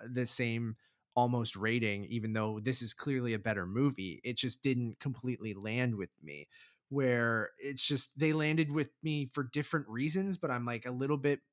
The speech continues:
not even negative on this movie. I'm just apathetic maybe towards it,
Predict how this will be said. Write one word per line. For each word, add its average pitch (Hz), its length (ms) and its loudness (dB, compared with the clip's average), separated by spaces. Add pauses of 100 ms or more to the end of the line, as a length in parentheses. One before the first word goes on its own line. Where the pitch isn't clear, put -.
(120)
not 160 260 2
even 170 220 4
negative 151 360 4
on 160 160 2
this 165 160 0
movie. 175 240 2
I'm 135 140 0
just 110 140 -4
apathetic 113 640 0
maybe 170 260 2
towards 185 460 0
it, 226 160 0